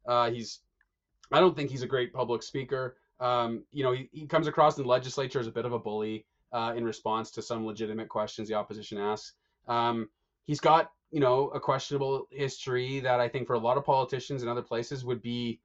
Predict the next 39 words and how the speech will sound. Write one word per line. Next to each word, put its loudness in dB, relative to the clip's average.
a -2
no 2
starter, 2
a -8
non-starter, 4
right, 2
for -2
success -4
in -6
politics. -6
Um, 2
but 6
here, 2
for -2
whatever 6
reason, 4
Mo, 0
Mo 6
resonates. 0
You -2
know, 6
I 6
think 0
it, -8
it -6
helps -2
that -2
he's -4
a, 0
a -2
rural 4
guy, 2
has -4
roots -6
in -4
rural 2
communities. -4
He's -6
an, 0